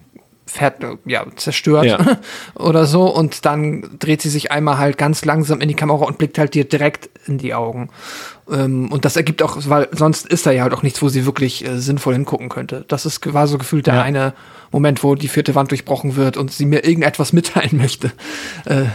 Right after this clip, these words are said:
Speaker 1: keine Ahnung, sie ist badass oder sie ist, äh, ja, sehr streng. Keine Ahnung, aber das war, äh,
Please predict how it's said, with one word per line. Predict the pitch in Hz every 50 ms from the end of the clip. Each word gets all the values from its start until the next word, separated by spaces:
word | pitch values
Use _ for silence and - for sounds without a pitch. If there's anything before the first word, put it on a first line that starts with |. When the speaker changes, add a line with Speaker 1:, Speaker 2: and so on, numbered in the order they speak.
| -
Speaker 1:
keine | - - 156 135 127
Ahnung, | 139 139 127 123 117
sie | 120
ist | 127 123 - - -
badass | 143 131 131 117 - 135 127 120 120 -
oder | - 127 127 123
sie | 123 - 131 123
ist, | 135 - - -
äh, | - 123 123 123 123 123 123 - _ _ - - - - - - _ _
ja, | - 131 120 110 - - _ _ _ _ _ _ _ _ _ _ _ _ _ _ _ _ _ _ _ _ _
sehr | - - 143 127 127
streng. | 123 - - - 147 127 117 117 - - _
Keine | - - 151 156 165 147
Ahnung, | 170 156 123 127
aber | 131 127 135
das | 135 180 175 -
war, | 180 170 160 156 156 - -
äh, | - - - - - -